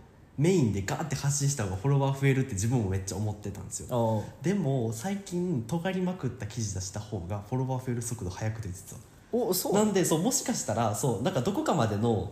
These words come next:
Speaker 1: 突破口を超えればいいのかもしれない。なんかそのインプレッションに対するフォロワー数は今の方がめっちゃいい。
Speaker 2: へー。
Speaker 1: まあ、伸びで言うと。
Speaker 2: トレンド、まあ、その、あれか。その、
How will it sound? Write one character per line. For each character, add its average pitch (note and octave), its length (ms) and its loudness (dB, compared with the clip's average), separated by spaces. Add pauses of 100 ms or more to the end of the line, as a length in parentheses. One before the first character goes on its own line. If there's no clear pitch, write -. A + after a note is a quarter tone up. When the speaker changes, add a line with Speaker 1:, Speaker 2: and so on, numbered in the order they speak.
Speaker 1:
突 D3+ 180 -6
破 G#3+ 100 -4
口 C3 120 -2
を F#2+ 180 -4
超 F3+ 120 -2
え E3+ 40 0
れ A#2 60 0
ば G#2+ 380 -2 (880)
い C#3 100 2
い F#3 40 0
の F#3 100 -2
か G#2 100 -6
も F#2+ 80 -6
し - 120 -6
れ A2 80 -6
な - 60 -12
い。 - 60 -20 (460)
な F#3+ 60 0
ん F#3 40 -2
か D3+ 60 -2
そ C#3+ 60 2
の - 40 -2
イ G3+ 60 6
ン A#3+ 60 4
プ A#3 100 -2
レ B3 60 4
ッ - 20 2
シ F3 100 0
ョ B2 40 2
ン - 20 2
に G2+ 80 -4
対 A#2+ 120 0
す A2 120 -4
る G2+ 60 -2
フ C3+ 120 -4
ォ C3+ 40 2
ロ C3 80 0
ワ B2+ 80 0
ー - 20 -2
数 G#2+ 160 -6
は F#2+ 100 -4
今 C#3 180 2
の D3+ 60 0
方 G2+ 120 -4
が F2 60 -6
め F#2+ 100 -2
っ - 60 -6
ち - 120 -6
ゃ - 40 -6
い - 40 -10
い。 - 20 -12 (380)
Speaker 2:
へ D#3+ 380 2
ー。 D#3 60 6
Speaker 1:
ま D#3 60 6
あ、 - 20 6 (220)
伸 A#2+ 140 2
び G#2+ 60 -4
で E2+ 100 -6
言 C#2+ 80 -10
う - 20 -12
と。 - 120 -12 (100)
Speaker 2:
ト D3+ 100 0
レ C#3 140 4
ン C3+ 60 2
ド、 B2+ 280 2
ま C3+ 100 4
あ、 A#2 200 0
そ B2 160 0
の、 B2 220 2
あ G#3+ 60 2
れ A#3+ 100 0
か。 - 360 -2 (280)
そ - 120 -4
の、 C3+ 320 0